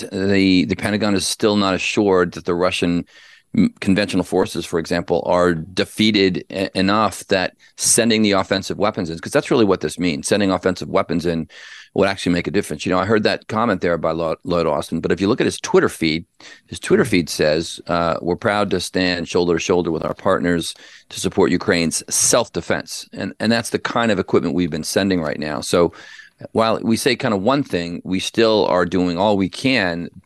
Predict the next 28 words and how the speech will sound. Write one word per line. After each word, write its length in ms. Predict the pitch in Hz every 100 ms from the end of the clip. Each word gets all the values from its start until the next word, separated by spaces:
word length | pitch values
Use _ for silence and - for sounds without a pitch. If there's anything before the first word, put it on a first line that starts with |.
| _
to, 140 | - 90
for 340 | 98 87 76
Ukraine 360 | 90 - 117 101
to 120 | -
defend 580 | - 85 - - 139 131
themselves. 680 | 82 - 82 76 78 - - - - - - -
Um, 200 | 85 87
but 120 | 90
if 80 | 90
you 60 |
tip 180 | - 139
the 80 | 143
balance 500 | 127 139 120 104 - -
over 240 | 101 98
to 140 | 90
the 80 | 92
offensive 480 | 95 101 90 82 78
weapons, 300 | 82 80 82
if 80 | -
you 40 |
send 280 | - 104 101
in 80 | 101
the 100 | 95
tanks, 380 | - 92 87 -
if 80 |
you 60 | 78
send 260 | - 87 87
in, 200 | 87